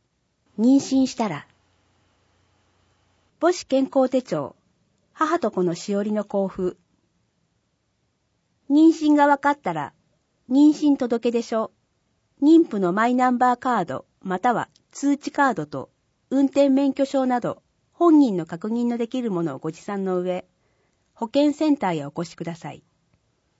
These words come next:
母子健康手帳と、母と子のしおりを交付します。その際、保健師が面接させていただき、情報提供とともに、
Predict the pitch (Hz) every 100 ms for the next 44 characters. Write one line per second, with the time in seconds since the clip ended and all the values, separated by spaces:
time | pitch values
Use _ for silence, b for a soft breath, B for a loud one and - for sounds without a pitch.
0 | _ _ _ _ _ _ _ _ _ _
1 | 262 311 - - 277 269 285 277 277 269
2 | 208 170 151 143 - _ _ _ - 294
3 | 302 214 190 180 156 - 190 190 196 190
4 | 190 185 180 - 165 165 _ _ _ _
5 | _ _ _ _ _ _ _ _ _ _
6 | _ - 240 247 247 285 196 - _ _
7 | _ _ _ - 233 320 294 220 180 196
8 | 226 220 220 - 226 220 220 214 208 208
9 | 208 208 - _ _ _ _ _ _ -
10 | 277 285 294 294 294 302 277 247 180 170
11 | 147 165 165 175 175